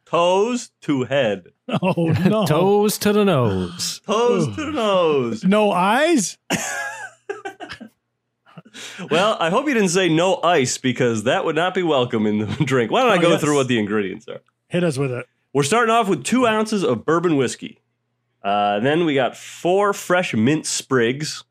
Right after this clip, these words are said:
Speaker 1: Love that word, sprigs. One teaspoon, the small one, of powdered sugar, and two teaspoons water. Here's the method. In the, uh, in the julep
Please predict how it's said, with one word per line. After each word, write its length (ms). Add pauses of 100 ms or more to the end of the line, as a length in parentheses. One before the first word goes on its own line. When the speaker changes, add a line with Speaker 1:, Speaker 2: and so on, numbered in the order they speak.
Speaker 1:
Love 180
that 160
word, 220
sprigs. 600 (440)
One 480 (220)
teaspoon, 680 (220)
the 100
small 300
one, 300
of 240
powdered 380
sugar, 420 (460)
and 340
two 240
teaspoons 800
water. 760 (800)
Here's 180
the 80
method. 280
In 200
the, 300
uh, 260
in 340
the 80
julep 580